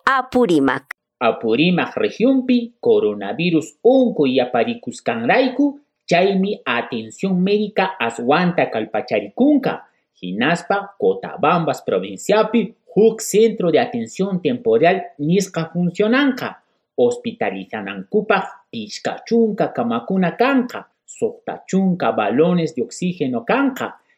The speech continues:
Speaker 2: Equipos y materiales de protección nisqapas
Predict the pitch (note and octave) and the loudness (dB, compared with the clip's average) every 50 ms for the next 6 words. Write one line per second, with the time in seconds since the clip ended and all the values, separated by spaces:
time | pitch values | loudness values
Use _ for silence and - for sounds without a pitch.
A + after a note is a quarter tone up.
0 | _ _ - A2+ G#2+ - _ - G3+ G3 - F#3 F#3+ E3 - - - C#3+ B2+ A#2 | _ _ -12 -12 -12 -8 _ -4 -4 -2 0 0 0 0 -2 -6 -6 -4 -4 -4
1 | A2+ A2+ - - A#2 A2+ A#2 D3+ F3 F#3+ F#3+ F#3 F3+ F3 - B2+ - - A#2+ G#2 | -4 -6 -4 -2 -2 0 2 4 4 4 4 2 0 -2 -4 -6 -4 -2 -4 -4
2 | - A2 G2+ - - F3+ F#3 F3+ D3 A2+ G2 - - - G#3+ - B3 - A#3 A3+ | -4 -4 -8 -6 -4 -2 -2 0 -2 -2 -4 -4 -2 0 0 0 2 0 0 0
3 | A#3 | -2